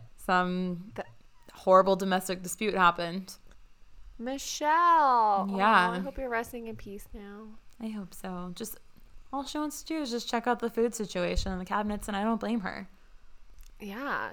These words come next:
Speaker 2: she was just trying to peep the scene. Keep you guys, just, she just wants to be acknowledged.
Speaker 1: Can't say Ghost Sonic would be any different.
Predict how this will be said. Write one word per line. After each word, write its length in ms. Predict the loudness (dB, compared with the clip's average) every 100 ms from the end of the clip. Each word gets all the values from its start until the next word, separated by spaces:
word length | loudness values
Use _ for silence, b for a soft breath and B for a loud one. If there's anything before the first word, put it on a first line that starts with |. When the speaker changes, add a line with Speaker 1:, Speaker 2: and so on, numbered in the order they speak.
| -8
Speaker 2:
she 180 | -10 -8
was 120 | -10
just 140 | -10 -10
trying 120 | -6
to 60 | -6
peep 260 | -6 -8 -6
the 80 |
scene. 680 | -8 -6 -6 -6 -6 -6 -6 -8 -10 -20 -20 -20 -20 _ _
Keep 200 | -16 -10
you 80 | -6
guys, 280 | -2 0 -2
just, 140 | -8 -18 -20 -20 -16
she 120 | -10
just 100 | -4
wants 140 | -4 -2
to 40 |
be 80 | -2
acknowledged. 760 | 2 8 10 10 4 -4 -8
Speaker 1:
Can't 200 | -2 -2
say 140 | 0 0
Ghost 280 | 0 -2 0
Sonic 280 | -2 -2
would 140 | -4 -6
be 100 | -4
any 140 | -4
different. 440 | -4 -6 -8 -10